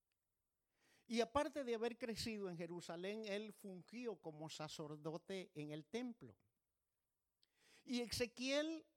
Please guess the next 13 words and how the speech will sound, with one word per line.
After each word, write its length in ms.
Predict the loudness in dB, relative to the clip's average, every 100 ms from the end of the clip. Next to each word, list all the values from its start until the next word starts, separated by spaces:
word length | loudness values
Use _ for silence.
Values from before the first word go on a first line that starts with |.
| _ _ _ -2
pertenece 680 | -2 2 2 2 2 2
al 180 | 0 0
segundo 680 | -2 -4 -4 -4 -4 -4 -6
grupo, 560 | -4 -2 -2 -4 -10 -8
queridos 400 | -6 -2 0 2
hermanos, 600 | 0 2 0 0 -6 -10 _ _ _ _ _ _ _ -2
que 140 | -2
fueron 380 | 4 4 6 4
llevados 440 | 2 4 4 2 0
cautivos 1080 | -2 -2 -4 0 0 2 -2 -2 -4 -4 -10 _ _ _ _ _ 0
a 120 | 2
Babilonia. 760 | 6 6 6 6 6 4 0 -4 _ _ _ _ _ _ _ _ _ _ _ _ _ _ _ _ _ _ _ _ _ _ _ _ _ _ 6
Y 500 | 10 10 10 4